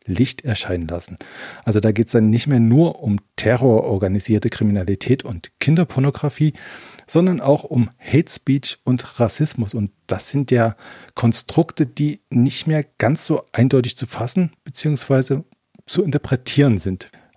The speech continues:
Damit möchte ich es jetzt mal beruhen lassen. Alles in allem spricht man aber schon wieder von einer Neuauflage der Kryptowars. Und das ist auch nicht die einzige Front, mit der wir uns diesen Monat auseinandersetzen mussten.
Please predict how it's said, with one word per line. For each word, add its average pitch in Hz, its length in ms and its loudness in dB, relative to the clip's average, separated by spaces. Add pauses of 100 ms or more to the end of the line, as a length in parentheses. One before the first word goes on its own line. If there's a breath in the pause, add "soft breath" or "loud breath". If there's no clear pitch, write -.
(600)
Damit 127 360 2
möchte 131 320 2
ich 131 60 -2
es - 40 -2
jetzt 135 160 -2
mal 127 120 2
beruhen 123 320 2
lassen. 185 400 0 (420)
Alles 139 280 0
in 127 100 -2
allem 151 320 0
spricht - 380 -4
man 143 100 0
aber 127 180 0
schon 135 200 0
wieder 147 160 2
von 139 180 -4
einer 123 300 2 (100)
Neuauflage 117 840 0
der 104 240 0
Kryptowars. - 960 -2 (640 loud breath)
Und 131 320 0 (400)
das 107 180 0
ist - 320 -2
auch - 160 -2
nicht 165 200 0
die - 180 -2
einzige 151 360 0
Front, - 520 -2
mit 123 180 2
der 113 140 4
wir 117 80 0
uns 127 180 -6
diesen 117 400 -2
Monat 110 460 0
auseinandersetzen 107 1080 -4
mussten. 117 380 -4